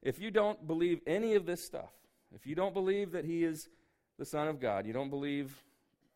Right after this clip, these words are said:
the Bible's real or any of that, you can still gain positive results from what it says, right? Jesus says things like, uh, "Treat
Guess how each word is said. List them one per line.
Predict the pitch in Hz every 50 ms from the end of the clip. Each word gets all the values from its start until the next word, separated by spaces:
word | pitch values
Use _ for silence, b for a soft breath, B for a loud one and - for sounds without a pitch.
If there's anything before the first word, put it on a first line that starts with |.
| _ _ _ _ _ _ _ _ -
the | 117 107
Bible's | 113 131 143 147 143 143 117 117
real | 127 143 127 120 120 123
or | 123 117 120 131
any | 151 160 156 131
of | 110
that, | 104 101 101 - B B B B B
you | 156 196 220
can | 214 220 175
still | 160 - - - 214 214 208 196 190
gain | 156 151 185 175 156 139 131 123
positive | - - 175 170 180 175 180 185 185 170
results | 175 170 147 135 117 113 113 - -
from | - 139 127 120
what | 123 123 - -
it | 120 110 -
says, | - - 131 90 67 67 - - - - _ _ _ _ _ _ _ _ _ _ _ _ _ _ -
right? | 110 107 127 - b b b b b b -
Jesus | 139 143 143 147 147 139
says | - 156 147 147 139 -
things | - 156 143 143 143 127 127
like, | 131 123 120 120 - 131
uh, | 120 110 104 101 - b b b b
"Treat | - - 277 285 -